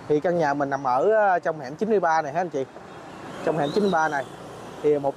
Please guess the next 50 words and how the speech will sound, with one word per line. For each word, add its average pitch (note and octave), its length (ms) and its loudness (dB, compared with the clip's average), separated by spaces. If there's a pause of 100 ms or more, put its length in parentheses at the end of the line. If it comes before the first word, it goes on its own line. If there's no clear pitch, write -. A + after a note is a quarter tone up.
trệt, C3+ 240 2
một D3 180 -2
lửng D3+ 280 2 (480)
và C#3 600 2
hai F3 200 2
lầu C#3+ 240 2
ha F3+ 80 0
anh F#3+ 80 0
chị, C#3+ 140 0 (140)
sân E3+ 200 -2
thượng C#3+ 280 2
ha. G3 140 2 (1600)
Pháp G#3 160 0
lý A3 140 6
là A3 100 2
sổ F3 160 2
hồng D3 240 -4
rõ D3 100 4
ràng. D3+ 240 0 (460)
Mua F3 120 4
bán F3+ 280 4
thì G3 100 4
anh D3+ 100 0
chị D3+ 160 2
mình D3+ 140 -2
ký G#3 180 4
công G3+ 140 0
chứng G#3 180 2
sang G3+ 140 0
tên E3+ 260 2
ha. F#3+ 180 -2 (540)
Đây E3 160 4
là D3+ 80 2
hẻm C#3+ 220 -2
chín G#3 140 0
mươi G#3 100 4
ba E3+ 220 2
mình D#3+ 80 -4
đi E3 100 4
vào C#3 260 2
nha D#3 100 -6
anh D3+ 80 -8
chị. C#3+ 160 -4 (2000)
Hướng A#3 240 4
nhà D#3+ 260 2
của F3 80 4
mình D#3 240 0
là C3 80 2
hướng, E3+ 280 0
à, E3+ 520 4